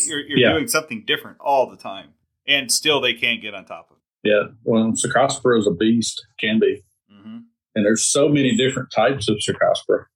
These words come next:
Speaker 1: And the one in sugar beets has always been a real tough issue for those guys. And they do have, uh, it's not a trait, I, I believe. I believe it's just a, a varietal thing. And they have some built-in tolerance that they're just starting to see new stuff. But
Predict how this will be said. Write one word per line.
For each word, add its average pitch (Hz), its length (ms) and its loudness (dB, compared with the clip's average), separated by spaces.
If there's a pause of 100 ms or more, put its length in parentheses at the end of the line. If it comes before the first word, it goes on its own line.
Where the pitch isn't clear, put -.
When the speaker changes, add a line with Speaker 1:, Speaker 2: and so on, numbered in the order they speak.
(340)
Speaker 1:
And 113 120 -12
the 110 60 -6
one 131 160 0
in 120 60 -4
sugar 127 280 -2
beets 110 320 -4
has 101 120 -12
always 104 260 -4
been 104 160 -10
a 98 80 -12
real 104 240 -10
tough - 260 -2
issue 101 360 -4
for - 140 -20
those 95 240 -12
guys. 95 320 -6
And 101 120 -14
they 123 160 -4
do 135 200 -6
have, 127 440 0 (340)
uh, 104 380 2 (460)
it's 120 200 -2
not 139 160 2
a - 80 0
trait, 120 540 0 (340)
I, 110 220 -2
I - 20 -4
believe. 107 480 -2
I 101 80 -8
believe 104 280 -6
it's 92 100 -10
just 101 260 -10
a, 95 220 -4
a 104 100 -12
varietal 107 580 -2
thing. 101 280 -12
And 101 100 -16
they 107 120 -4
have 117 260 -2
some 120 520 -2 (220)
built-in 113 360 -4
tolerance 107 540 0
that 101 120 -10
they're 98 140 -16
just - 320 -2
starting 120 300 2
to 107 60 -6
see 117 300 -2
new 113 220 -4
stuff. 90 400 -2 (380)
But 113 360 0